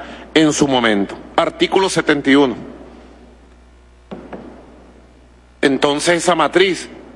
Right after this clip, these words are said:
que surge, ¿quién la escribe? ¿Quién la manda? ¿Quién tiene el poder, doctor Jorge Rodríguez? Usted que es experto en materia geopolítica. ¿Quién tiene el poder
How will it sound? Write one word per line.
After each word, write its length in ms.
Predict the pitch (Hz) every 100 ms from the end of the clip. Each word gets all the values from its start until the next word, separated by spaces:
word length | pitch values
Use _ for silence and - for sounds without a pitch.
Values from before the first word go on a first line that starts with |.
| -
que 120 | -
surge, 580 | 127 180 214 190 196 - - - - -
¿quién 240 | - 202 247
la 60 |
escribe? 500 | 247 - 160 113 101 - - - - - - - -
¿Quién 280 | - 226 254
la 100 | 247
manda? 480 | 190 147 117 104 98 - - - - - -
¿Quién 280 | 240 247 -
tiene 240 | 254 254
el 80 | 226
poder, 500 | 196 185 196 156 123
doctor 380 | 180 - 196 190
Jorge 220 | 202 185
Rodríguez? 540 | 170 151 147 113 110 - - - - - - - - -
Usted 300 | 156 - 180
que 160 | 190
es 80 | 190
experto 420 | 170 196 202 175 170
en 120 | 156
materia 680 | 156 170 160 165 160 143 123 - - -
geopolítica. 840 | 165 160 135 139 139 120 95 - - - - - -
¿Quién 300 | - 214 214
tiene 320 | - 240 262
el 140 | 254 240
poder 400 | 170 156 160